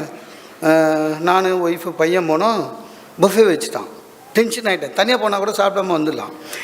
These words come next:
இல்ல என்ன பிரச்சனைன்னா, தனியா போனா வீட்டுல சொல்லி அனுப்புவாங்க, "ஆயிரம் ரூபாய் மொய் எழுதுறா, சாப்பிட்டு வந்துரு, வீட்டுல இல்லைன்னு." இல்ல, வீட்டோட வேற போயிட்டோமா, ஒண்ணும் பண்ண முடியாது. வீட்டுல ஒண்ணும் கிடையாது. போனா என் ஒய்ஃபு "பஃபேவா? சரி, சரி" அப்படின்னுச்சு. "என்ன?"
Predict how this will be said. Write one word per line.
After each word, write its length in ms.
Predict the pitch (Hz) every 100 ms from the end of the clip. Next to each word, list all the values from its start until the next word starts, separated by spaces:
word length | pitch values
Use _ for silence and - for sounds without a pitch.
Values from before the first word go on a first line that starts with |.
| -
இல்ல 160 | 202
என்ன 160 | 226 311
பிரச்சனைன்னா, 480 | 302 - 254 254 262
தனியா 300 | 254 226 269
போனா 180 | 220 240
வீட்டுல 240 | 233 269
சொல்லி 260 | 226 233 254
அனுப்புவாங்க, 480 | 226 170 156 131 - - - - - - - -
"ஆயிரம் 280 | 143 170 175
ரூபாய் 280 | 208 185 196
மொய் 40 |
எழுதுறா, 280 | 202 170 175
சாப்பிட்டு 520 | 220 202 202 196 170
வந்துரு, 40 | 190
வீட்டுல 240 | 185 180
இல்லைன்னு." 340 | 170 170 151 135 - - - - - - - - - -
இல்ல, 120 | 294
வீட்டோட 360 | 262 294 330 330
வேற 260 | 311 277 247
போயிட்டோமா, 500 | 247 254 220 277 254
ஒண்ணும் 280 | 220 277
பண்ண 180 | 339 240
முடியாது. 640 | 220 190 147 - - - - - - - - - - 196
வீட்டுல 240 | 285 285
ஒண்ணும் 220 | 240 262
கிடையாது. 280 | 240 214 180
போனா 300 | 143 190 151 - - - - - - - - -
என் 220 | 262 269
ஒய்ஃபு 600 | 302 254 269 226 180 175 - - - - 135
"பஃபேவா? 540 | 139 - 254 156 139 170
சரி, 260 | - 190
சரி" 240 | 196 175 139 -
அப்படின்னுச்சு. 400 | 147 135 - - - - - 160
"என்ன?" 260 | 220 254